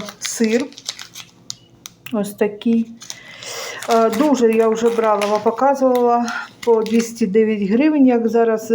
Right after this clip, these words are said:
пам'ятаю, без акції ось ця паличка. Дуже смачна ковбаска, спробуйте,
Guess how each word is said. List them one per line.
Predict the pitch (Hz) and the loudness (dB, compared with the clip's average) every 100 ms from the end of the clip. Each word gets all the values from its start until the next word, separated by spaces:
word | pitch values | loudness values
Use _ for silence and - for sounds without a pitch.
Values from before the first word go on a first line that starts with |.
| 220 | 2
пам'ятаю, | 226 220 220 254 | 2 2 2 0
без | 214 214 | 2 2
акції | 233 247 - 214 | 2 0 0 0
ось | 208 | 0
ця | - | -4
паличка. | 208 202 190 185 185 - 190 | -2 -2 0 -2 -8 -6 -6
Дуже | 180 180 240 208 | -4 0 2 4
смачна | 202 190 185 226 214 | 0 -2 -6 -2 -4
ковбаска, | 214 196 185 170 170 - | 0 -2 0 -2 -2 -6
спробуйте, | 185 - 190 175 175 - - | -8 -4 -2 -2 -4 -10 -12